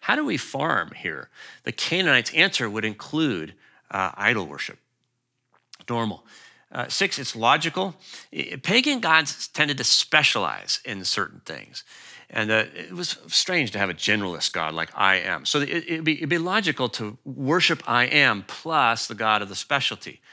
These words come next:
whatever you're trying to accomplish. Logical. Seven, pleasing to the senses. The images were attractive, and the worship was emotionally compelling and moving, uh, in idol worship.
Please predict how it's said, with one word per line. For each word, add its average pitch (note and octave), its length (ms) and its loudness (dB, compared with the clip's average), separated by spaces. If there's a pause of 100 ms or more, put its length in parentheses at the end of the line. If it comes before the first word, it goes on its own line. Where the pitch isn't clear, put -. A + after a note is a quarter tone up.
(240)
whatever F2+ 340 -8
you're E2 120 -10
trying D#2+ 260 -12
to D2 80 -14
accomplish. - 640 -18 (680)
Logical. A#2+ 480 0
Seven, C3+ 400 0
pleasing C#3+ 540 0
to B2+ 80 -4
the A2+ 80 -4
senses. C3 400 -2
The G2 140 -8
images G2+ 420 -4
were G2+ 180 -4
attractive, B2+ 840 0
and F#2 140 -8 (260)
the - 80 -6
worship D3 440 2
was A2+ 140 -2
emotionally A2 640 0
compelling G2 680 -2
and E2 140 -12
moving, F#2+ 420 -2 (480)
uh, F2+ 240 -8
in G2 140 -6
idol F#2 260 0
worship. - 340 -8